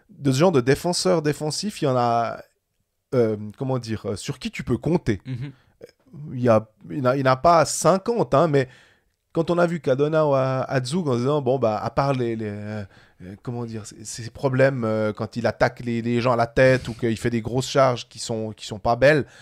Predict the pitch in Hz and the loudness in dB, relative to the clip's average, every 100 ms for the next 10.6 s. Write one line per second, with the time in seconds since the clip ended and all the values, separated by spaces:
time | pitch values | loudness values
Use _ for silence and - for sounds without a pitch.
0 | - _ 113 110 160 160 160 123 123 - | -20 _ -4 -2 2 4 4 4 2 2
1 | 139 156 190 - - 113 147 147 143 175 | 2 2 0 -2 -4 -2 0 2 4 4
2 | 151 143 143 175 - 165 165 160 175 175 | 2 2 2 2 0 -8 -8 -6 -4 -2
3 | 156 143 120 - 135 120 117 - 214 285 | -4 -4 -8 -10 -10 -8 -10 -12 -12 -12
4 | 160 - 139 - 214 - 170 - 156 - | -8 -2 -2 4 4 4 2 2 -4 -6
5 | - - 147 151 147 131 190 196 165 170 | -20 -6 0 2 2 -2 -2 0 4 4
6 | 202 143 135 156 180 - - _ _ - | 6 4 2 2 2 0 -4 _ _ 0
7 | 185 151 131 - - _ - 135 135 - | 2 4 0 -4 -20 _ -2 0 0 -4
8 | _ _ _ _ _ _ _ _ 123 - | _ _ _ _ _ _ _ _ -4 4
9 | 226 147 - 147 131 - 143 131 147 165 | 4 4 0 -4 -4 -4 -2 -2 0 0
10 | 175 170 160 139 147 185 | 0 -2 0 2 2 2